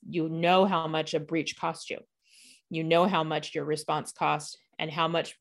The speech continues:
more likely it is the more stuff you have for people to attack. So I think that's a good place to stop for today in terms of business case, because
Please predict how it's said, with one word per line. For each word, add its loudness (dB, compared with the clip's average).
more 6
likely 4
it -4
is -2
the 2
more -2
stuff -2
you -4
have 2
for -4
people -4
to 0
attack. -4
So 0
I 4
think 6
that's 8
a 6
good 6
place 4
to -2
stop 2
for -2
today 2
in -10
terms 0
of 0
business 4
case, 4
because 0